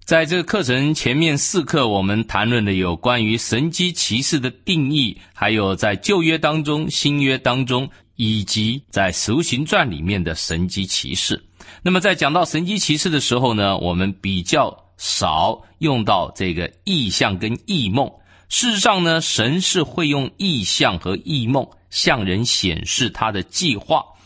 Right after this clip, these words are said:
显示他的旨意，甚至透过异象和异梦带给他的儿女、他的百姓安慰和鼓励。很多时候，人都因着这些异象或者异梦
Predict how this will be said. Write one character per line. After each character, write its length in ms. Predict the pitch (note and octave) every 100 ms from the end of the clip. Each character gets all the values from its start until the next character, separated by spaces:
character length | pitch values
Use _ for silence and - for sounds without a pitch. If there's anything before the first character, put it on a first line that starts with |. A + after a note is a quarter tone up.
| -
显 220 | - G2 F#2
示 180 | -
他 160 | A2+ A2+
的 100 | G2+
旨 300 | - F#2 E2+
意， 220 | C#3 A#2+ - -
甚 200 | - F#3+
至 140 | D#3+ E3
透 300 | - E3+ A#2+
过 560 | - E3 C3 - _ -
异 240 | F#3+ C#3
象 280 | - D3 G2+
和 200 | - G#2
异 260 | - D#3 B2
梦 200 | B2+ F#2+ - - _ -
带 200 | C#3 G#2
给 380 | G2 E2 F2+ F2
他 220 | - G#2
的 120 | G2 -
儿 220 | G#2 A#2+
女、 300 | D#3+ G2+ F#2+
他 140 | F#2+ G#2
的 60 |
百 280 | G#2+ F2 -
姓 280 | - A#2 F#2 -
安 240 | C3+ C#3+
慰 160 | D3 F2+
和 220 | - F#2
鼓 260 | - D#2
励。 280 | E2+ A#2+ - _ - _ - - -
很 180 | - D3
多 140 | F#3+ B3
时 160 | F#3
候， 220 | G3+ F#3+
人 320 | D#3 C#3 E3 F3+
都 240 | G3 F#3
因 220 | - A3
着 100 | F#3+
这 180 | E3 F#3
些 180 | D#3+ F3
异 280 | - G3+ D3+
象 260 | C3 D#3+
或 160 | C3+ D3+
者 120 | A2+
异 220 | - C3+
梦 280 | B2+ A2+ G2